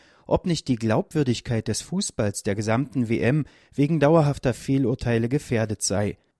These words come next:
García Aranda hat auch darauf eine Antwort aus der Phrasendreschmaschine. Niemand könne sagen, dass die Glaubwürdigkeit am Boden sei, nur wenn Superstars statt des Tores die Eckfahne treffen.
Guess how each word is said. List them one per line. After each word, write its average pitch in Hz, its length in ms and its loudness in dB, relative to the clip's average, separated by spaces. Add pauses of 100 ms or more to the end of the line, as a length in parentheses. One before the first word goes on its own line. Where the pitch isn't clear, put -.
(100)
García 147 460 2
Aranda 117 500 2
hat 175 120 0
auch 156 160 0
darauf 123 460 0
eine 131 240 0
Antwort 113 400 -4
aus 107 140 -4
der 156 120 -2
Phrasendreschmaschine. 107 1300 -2 (400)
Niemand 151 480 4
könne 120 240 2
sagen, 113 340 2
dass 107 140 0
die 120 140 -2
Glaubwürdigkeit 139 760 0
am 151 200 0
Boden 143 320 2
sei, 135 280 2 (240)
nur 131 200 4
wenn 110 180 4
Superstars 110 720 2
statt - 280 -4
des 101 160 -2
Tores 135 380 2
die 131 160 2
Eckfahne 123 500 0
treffen. 104 400 -2